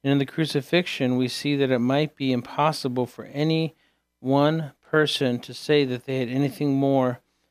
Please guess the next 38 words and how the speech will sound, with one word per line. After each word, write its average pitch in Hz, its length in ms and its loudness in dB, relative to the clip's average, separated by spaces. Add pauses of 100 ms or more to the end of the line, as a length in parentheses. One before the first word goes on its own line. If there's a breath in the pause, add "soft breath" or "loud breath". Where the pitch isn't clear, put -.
(220)
painful 147 400 -2
happen 143 360 0
to 127 80 2
them 117 320 0
than 120 140 0
what 120 220 -2
Jesus 151 380 -4
experienced. 110 640 -8 (320)
And 131 120 0
when 131 140 2
Jesus 156 380 0
took - 320 -2
all 139 140 2
the 120 120 -2
sins 123 320 -4
of 123 120 -6
the 120 80 -4
world 117 320 -2
onto 120 260 -4
himself, 117 720 -10 (320)
then 135 320 2 (340)
nobody 160 440 2
can 151 200 -2
really 143 260 0
say 135 540 2 (400)
that 135 280 2
nobody 139 360 2
understands 135 540 0
what 127 80 -12
they're 131 100 -2
going 143 260 0
through, 120 360 -12 (500)
or 131 120 0
maybe 135 260 4
that 131 200 0
God 131 240 2
abandoned 135 460 0
them. 120 260 -8